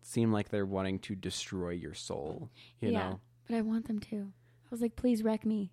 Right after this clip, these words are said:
Speaker 1: Just wreck
Speaker 2: I
Speaker 1: me.
Speaker 2: want to be
Speaker 1: Yeah.
Speaker 2: <laughs> devastated at the end of this
Speaker 1: <laughs>
Speaker 2: film. <laughs>
Speaker 1: Right. Yeah. But I think it, it was almost, it was weird because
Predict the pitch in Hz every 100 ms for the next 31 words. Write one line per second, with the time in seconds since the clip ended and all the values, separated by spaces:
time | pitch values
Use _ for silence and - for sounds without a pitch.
0 | - - - 147 170 233 226 226 226 -
1 | 208 220 202 208 - - - 110 101 -
2 | - 202 233 214 202 - 196 196 202 202
3 | 208 196 202 214 135 214 220 208 - 262
4 | - 294 - 349 - 415 - _ _ _
5 | _ _ _ - - - 110 95 98 -
6 | - 127 127 156 147 120 87 120 123 131
7 | 123 - _ 127 113 120 127 113 107 101
8 | 95 98 -